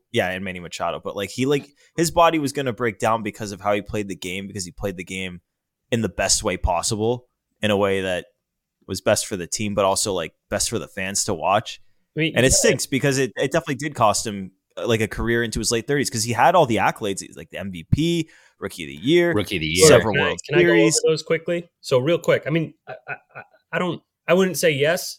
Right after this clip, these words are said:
Speaker 2: but you at least gotta give Pedroia a look when you got guys like Harold Baines in there. So M V P, four-time All-Star, four-time Gold Glover, won a Silver Slugger,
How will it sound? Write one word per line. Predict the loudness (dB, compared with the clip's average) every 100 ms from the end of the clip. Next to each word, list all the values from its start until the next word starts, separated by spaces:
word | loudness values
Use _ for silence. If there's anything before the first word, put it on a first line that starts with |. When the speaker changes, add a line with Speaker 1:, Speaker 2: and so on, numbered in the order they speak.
| _
Speaker 2:
but | 0 2
you | 2 0
at | 0
least | -4 0
gotta | 2 2
give | 0 0
Pedroia | -2 0 2 2
a |
look | 2 0 0
when | -4
you |
got | -2 -2
guys | -4 -4
like | -6
Harold | -4 0 0 0
Baines | -2 -4 -4
in | -8
there. | -8 -8 -6
So | 0 2 2 -6 _ _ _ -4
M | 0
V | 2 2
P, | 0 -2 -4 _ _ _
four-time | -4 2 2 2 -2
All-Star, | -2 -2 -2 0 -2 -6 _
four-time | -6 0 0 0 -4 0
Gold | 0 0
Glover, | 0 -2 0 -2 -4 _ _
won | -2 0
a |
Silver | 0 0 0 -2
Slugger, | 0 0 0 -2